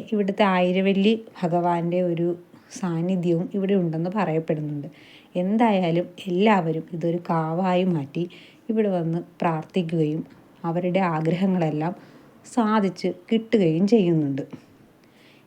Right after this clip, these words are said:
ഇനി നമ്മൾ നേരെ പോകുന്നത് അമ്മുമ്മക്കാവിലേക്കാണ്. ഈ വഴിയാണ് നമ്മൾ അമ്മുമ്മക്കാവിലേക്ക് പോകുന്നത്. ഈ അമ്മുമ്മക്കാവിനുമുണ്ട് ഒരു കഥ പറയാനായി. അതായത്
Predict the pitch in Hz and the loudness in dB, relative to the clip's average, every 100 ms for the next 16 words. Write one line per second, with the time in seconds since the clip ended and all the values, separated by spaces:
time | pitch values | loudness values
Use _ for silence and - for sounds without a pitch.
0 | - 277 302 247 190 196 190 175 175 185 | 4 6 8 8 4 2 2 0 0 2
1 | 202 226 220 165 151 156 156 170 - - | 4 4 4 2 2 0 -2 -2 -4 -12
2 | - - 165 165 170 202 202 180 160 147 | -20 -8 -4 -2 0 0 0 0 0 -2
3 | 139 151 143 139 - - _ _ _ _ | -4 -6 -6 -6 -12 -18 _ _ _ _
4 | _ _ _ _ _ _ _ _ _ - | _ _ _ _ _ _ _ _ _ -20
5 | _ - 247 277 226 180 190 165 170 - | _ 6 8 8 6 4 2 2 0 -2
6 | 185 180 175 160 165 175 175 156 156 151 | -2 0 0 0 -2 -2 -2 -2 -2 -4
7 | 180 160 147 151 151 156 - - - - | 0 0 0 -4 -6 -10 -16 -20 -20 -20
8 | - - - - - - - - - - | -20 -20 -20 -20 -20 -20 -20 -20 -20 -8
9 | 226 240 208 190 196 208 208 202 240 233 | -2 0 0 0 0 2 2 4 6 6
10 | 175 175 180 202 214 202 190 175 160 160 | 4 0 0 0 2 2 4 2 0 -4
11 | 160 165 - - - - - - - 220 | -6 -8 -8 -16 -20 -20 -20 -20 -4 0
12 | 202 180 170 170 | 2 2 0 0